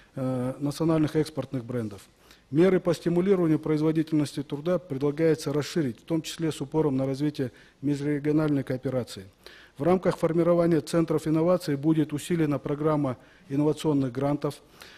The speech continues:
э, направленная на поддержку стартапов. На базе пит создаются пять центров компетенции совместно с ведущими зарубежными компаниями. По обеспечению продуктивной занятости.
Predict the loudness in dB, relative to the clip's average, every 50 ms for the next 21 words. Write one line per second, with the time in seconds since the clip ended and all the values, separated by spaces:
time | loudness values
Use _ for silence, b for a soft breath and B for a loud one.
0 | B B -8 -6 -4 -2 -2 -2 2 2 4 4 4 4 4 4 4 4 4 4
1 | 2 2 2 0 0 2 2 2 2 0 -4 -6 -6 -4 -4 -6 -4 -2 -2 -2
2 | -2 -2 -4 -4 -4 -4 -2 0 0 0 0 0 -2 -4 -6 -6 -4 -4 -4 -4
3 | -6 -12 _ -18 -18 -8 -6 -6 -4 0 0 0 0 0 -2 -6 -4 0 0 0
4 | 0 0 0 -2 -2 0 0 -2 -4 -4 -4 -4 -4 -4 -4 -2 0 0 0 0
5 | 0 -2 -2 -2 -2 -2 0 2 2 2 0 -2 -6 -8 -6 -6 -2 0 0 -2
6 | 0 -2 -2 -2 -2 -2 -2 -2 -2 0 -2 -2 0 -2 -4 -4 -6 -6 -10 -10
7 | -10 -10 -12 -12 -12 -14 -16 -18 -20 B B B B B B B B B B B
8 | B 0 2 2 2 0 -4 -6 -8 -6 0 2 4 4 4 4 2 2 0 0
9 | 0 -4 -2 -2 -2 0 0 0 0 0 0 0 0 -2 -4 -8 -12 -12 -16 -20
10 | -20